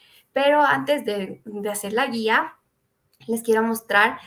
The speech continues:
las experiencias que me han llevado y, bueno, la guía que he aplicado a todas estas experiencias como tal. En la segunda, eh, parte de las experiencias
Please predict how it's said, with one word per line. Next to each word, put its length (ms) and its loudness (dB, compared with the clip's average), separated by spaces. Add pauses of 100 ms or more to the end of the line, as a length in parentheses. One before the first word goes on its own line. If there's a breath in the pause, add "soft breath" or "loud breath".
(160 loud breath)
las 140 -4
experiencias 600 -2
que 140 -8
me 140 -2
han 160 -2
llevado 640 2 (280 loud breath)
y, 380 -6
bueno, 300 -2 (320)
la 140 0
guía 300 0
que 120 -4
he 40 0
aplicado 640 0 (200 loud breath)
a 40 -12
todas 280 2
estas 260 -2
experiencias 600 -6
como 260 -18
tal. 340 -20 (1500)
En 140 0
la 80 2
segunda, 420 0 (300)
eh, 640 -2
parte 320 0
de 100 4
las 180 -6
experiencias 600 -2